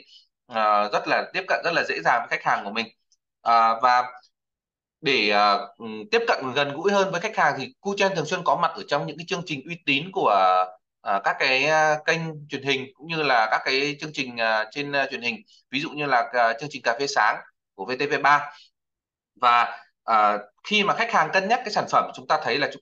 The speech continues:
Kuchen có cái hệ thống trang web rất là rõ ràng. À, những cái, à,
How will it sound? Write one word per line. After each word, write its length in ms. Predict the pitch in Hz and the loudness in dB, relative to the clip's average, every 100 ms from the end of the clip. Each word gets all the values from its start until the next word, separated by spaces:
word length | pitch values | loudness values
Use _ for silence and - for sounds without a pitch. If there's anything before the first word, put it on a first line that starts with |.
| _ | _
Kuchen 340 | 160 151 147 147 | -8 0 0 2
có 380 | 117 113 135 139 | 2 4 2 0
cái 100 | 120 | -4
hệ 140 | 147 - | -4 -4
thống 240 | 104 120 147 | -6 -6 -4
trang 180 | 139 139 | -4 0
web 160 | 170 190 - - | 0 0 -8 -8
rất 100 | 143 | -2
là 100 | 120 | 0
rõ 100 | 117 135 | 0 4
ràng. 180 | 120 101 - _ _ - | 2 2 -8 _ _ -2
À, 300 | 101 98 95 95 | 4 4 4 0
những 220 | 120 156 156 | -10 -10 0
cái, 320 | 110 107 135 | 2 2 2
à, 440 | 139 139 135 139 | 2 2 2 -2